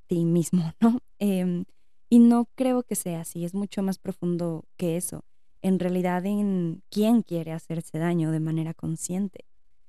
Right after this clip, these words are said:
En el autosabotaje tal vez estoy evitando ponerme vulnerable ante otra persona, el vulnerarme porque tal vez estoy pisando un terreno desconocido,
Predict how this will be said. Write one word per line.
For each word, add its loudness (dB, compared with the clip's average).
En 6
el 2
autosabotaje -4
tal -2
vez -2
estoy 0
evitando 4
ponerme 0
vulnerable 2
ante -2
otra -6
persona, 0
el 6
vulnerarme 2
porque -2
tal -8
vez -8
estoy -6
pisando -4
un 0
terreno -2
desconocido, -2